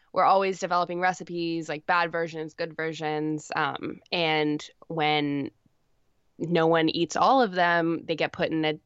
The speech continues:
take-home fridge. And at the end of the day, or during the day,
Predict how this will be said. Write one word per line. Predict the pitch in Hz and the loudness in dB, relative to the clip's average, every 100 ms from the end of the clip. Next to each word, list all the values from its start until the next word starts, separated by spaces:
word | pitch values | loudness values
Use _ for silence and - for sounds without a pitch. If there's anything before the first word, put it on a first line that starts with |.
| - | -4
take-home | 185 170 170 156 | -2 0 0 0
fridge. | 160 151 151 156 - _ - - - - | 0 0 -2 -6 -14 _ -20 -20 -20 -4
And | 175 170 165 | 0 2 2
at | 170 160 | 0 -2
the | |
end | 170 165 | -2 -2
of | |
the | 160 | -2
day, | 208 220 214 202 190 _ _ _ | 2 4 4 2 -2 _ _ _
or | - 180 | 0 2
during | 190 208 196 | 4 4 4
the | 190 | 0
day, | 180 170 170 | 0 0 0